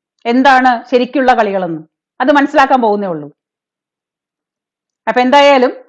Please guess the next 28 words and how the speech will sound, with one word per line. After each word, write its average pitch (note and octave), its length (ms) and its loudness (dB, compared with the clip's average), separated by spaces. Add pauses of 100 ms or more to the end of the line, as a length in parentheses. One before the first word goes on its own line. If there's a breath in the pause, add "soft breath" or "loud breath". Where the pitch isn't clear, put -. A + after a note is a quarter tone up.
(320)
പി B3 160 -6
സിക്ക് C4 220 -4
ജാമ്യം C4+ 280 2
കിട്ടിയതിൽ C4 320 -4
എനിക്ക് A#3 180 -6
ഒരുപാട് B3 260 0 (100)
സന്തോഷം, B3+ 360 -2 (340)
നമ്മൾക്ക് A3+ 340 -2
എല്ലാവർക്കും C4 500 2
സന്തോഷം. B3 440 -2
കാരണം D#4 260 2 (100)
സത്യത്തിനും D4+ 480 -2
നീതിക്കും, C4+ 380 -4 (440 soft breath)
ഏഹ്, A#3 120 -2
പിന്നെ A#3+ 220 0 (200)
നിരക്കുന്ന C#4 360 2 (100)
കാര്യങ്ങളെ B3 420 4 (140)
അദ്ദേഹം D4+ 340 2
ചെയ്തിട്ടുള്ളൂ. B3+ 460 -2 (300)
പിന്നെ E4 220 0
അദ്ദേഹത്തിന്റെ E4 500 -2
ഭാഗത്തുനിന്ന് C#4+ 480 2 (220)
ഒരു, C#4+ 140 0 (520)
ഏഹ്, A3 380 0 (280)
പ്രകോപിതമായ C#4 640 2 (100)
അവസ്ഥയില് A#3+ 480 -2 (420)
ഒരു C#4 180 -4
വാക്ക് C#4+ 240 0